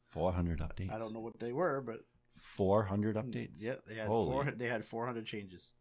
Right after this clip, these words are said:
Speaker 1: Holy shit.
Speaker 2: Worse, worse, worse, and worse, and worse, and worse, and worse. It's a long list
Speaker 1: Jesus
Speaker 2: of worse. <laughs>
Speaker 1: Crow. Um, graphics card prices are going down. They're not to M S R P yet, but they're, they're coming there. They're, they're getting close.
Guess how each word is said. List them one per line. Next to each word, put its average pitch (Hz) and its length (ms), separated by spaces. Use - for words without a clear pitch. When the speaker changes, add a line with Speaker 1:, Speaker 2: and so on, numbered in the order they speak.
Speaker 1:
Holy 101 520
shit. - 420
Speaker 2:
Worse, 117 300
worse, 117 300
worse, 107 240
and 101 100
worse, 107 240
and 101 80
worse, 110 220
and 101 100
worse, 107 220
and 98 80
worse. 110 200
It's 120 160
a 104 40
long 113 280
list 71 160
Speaker 1:
Jesus 87 120
Speaker 2:
of - 80
worse. - 180
<laughs> - 0
Speaker 1:
Crow. 107 480
Um, 85 580
graphics 135 360
card 135 280
prices 131 360
are 101 60
going 92 500
down. 90 400
They're 120 100
not 123 300
to 139 240
M 123 100
S 127 160
R 113 80
P 127 200
yet, 120 540
but 120 260
they're, 98 180
they're 143 160
coming 104 420
there. 85 280
They're, 139 160
they're 139 160
getting 139 220
close. - 320